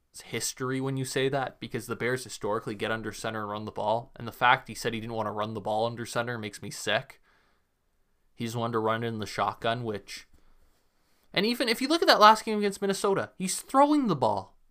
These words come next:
He's throwing the ball to Andy Dalton instead of just running it on fourth and one. I don't care if there's twelve guys in the box.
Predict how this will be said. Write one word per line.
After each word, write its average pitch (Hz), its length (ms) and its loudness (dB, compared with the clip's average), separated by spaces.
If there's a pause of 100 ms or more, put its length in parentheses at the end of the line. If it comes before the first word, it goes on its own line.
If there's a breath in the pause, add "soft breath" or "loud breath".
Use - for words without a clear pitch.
(800)
He's 294 200 0
throwing 254 260 2
the 233 60 2
ball 220 180 6
to 220 80 -2
Andy 208 160 0
Dalton 156 360 4
instead 147 220 0
of 123 40 -2
just 120 140 -6
running 110 240 2
it 110 80 -2
on 104 180 2
fourth 98 300 -6
and - 100 -8
one. - 300 -16 (640)
I 233 100 12
don't 269 180 10
care 151 180 6
if 147 80 4
there's 127 160 -4
twelve 113 320 2
guys 98 260 2
in 98 60 -14
the 92 80 -10
box. - 560 -10